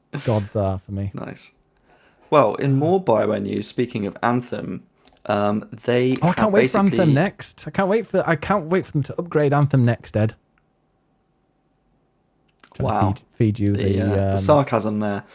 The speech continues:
Speaker 2: Um,
Speaker 1: No,
Speaker 2: no,
Speaker 1: I'm trying to
Speaker 2: Anthem
Speaker 1: feed
Speaker 2: next is
Speaker 1: you, uh,
Speaker 2: cancelled, I'm
Speaker 1: Oh.
Speaker 2: afraid. It's no longer coming. Why? 'Cause it was shit. Um,
Speaker 1: <laughs>
Speaker 2: no. <laughs> I, I played the demo of Anthem and was like, "This has got potential, but it's definitely not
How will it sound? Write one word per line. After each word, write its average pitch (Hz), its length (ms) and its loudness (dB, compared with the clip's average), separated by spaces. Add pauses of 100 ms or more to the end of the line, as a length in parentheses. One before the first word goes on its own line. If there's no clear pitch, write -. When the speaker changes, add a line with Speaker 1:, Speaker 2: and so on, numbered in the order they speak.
(180)
Speaker 2:
Um, 113 160 6
Speaker 1:
No, 113 80 8
Speaker 2:
no, 117 140 2
Speaker 1:
I'm - 60 2
trying 104 180 4
to - 80 2
Speaker 2:
Anthem 120 140 4
Speaker 1:
feed 190 160 4
Speaker 2:
next 147 140 4
is 131 180 4
Speaker 1:
you, 117 60 2
uh, 117 40 2
Speaker 2:
cancelled, 101 720 -4
I'm 110 100 -4
Speaker 1:
Oh. 104 40 -2
Speaker 2:
afraid. 107 440 0 (400)
It's - 140 -14
no 120 100 0
longer 120 220 2
coming. 123 540 -2 (360)
Why? 175 460 6 (240)
'Cause - 160 -16
it - 140 -6
was - 100 -18
shit. - 380 -12 (400)
Um, 107 440 4 (240)
Speaker 1:
<laughs> - 100 -20
Speaker 2:
no. - 100 -14 (200)
<laughs> - 0 - (1080)
I, 180 320 2 (160)
I 139 100 4
played 214 180 4
the - 60 2
demo 135 380 6
of 107 80 4
Anthem 101 360 0
and 104 100 -2
was 107 140 -2
like, 117 320 0
"This - 140 -6
has - 80 -8
got 196 140 2
potential, 135 500 0
but 110 140 -4
it's - 140 -4
definitely 127 380 -6
not 107 360 -4